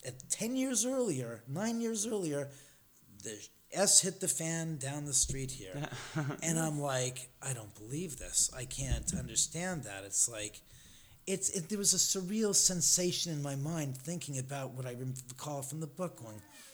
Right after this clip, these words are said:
Speaker 1: "Wow, that's just heavy. That's really impossible to believe."
Speaker 2: Well, you're literally standing in history. It's, you can feel those echoes as you partake in the physical space where it happened.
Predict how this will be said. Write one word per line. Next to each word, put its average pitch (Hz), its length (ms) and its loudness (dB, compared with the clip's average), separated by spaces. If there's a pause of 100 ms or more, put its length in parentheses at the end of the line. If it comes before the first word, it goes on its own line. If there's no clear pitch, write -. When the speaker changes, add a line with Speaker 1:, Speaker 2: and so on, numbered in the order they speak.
(400)
Speaker 1:
"Wow, 123 280 -6
that's 120 260 -2
just - 400 0
heavy. 131 400 -6
That's 127 320 0
really 123 240 -2
impossible 113 600 -8
to 107 100 -12
believe." 139 100 -10
Speaker 2:
Well, 147 140 0
you're 143 160 2
literally 143 400 0
standing 123 640 0
in 104 380 -2
history. - 880 0
It's, - 580 -2 (180)
you 101 120 -2
can 101 180 0
feel 104 720 2
those 87 460 0
echoes 82 640 -2
as 85 320 -6
you 82 540 -4 (500)
partake 98 540 0
in 87 180 -2
the 82 80 -2
physical 85 680 -4
space 95 400 0
where 80 120 -2
it 80 100 -6
happened. 90 640 -10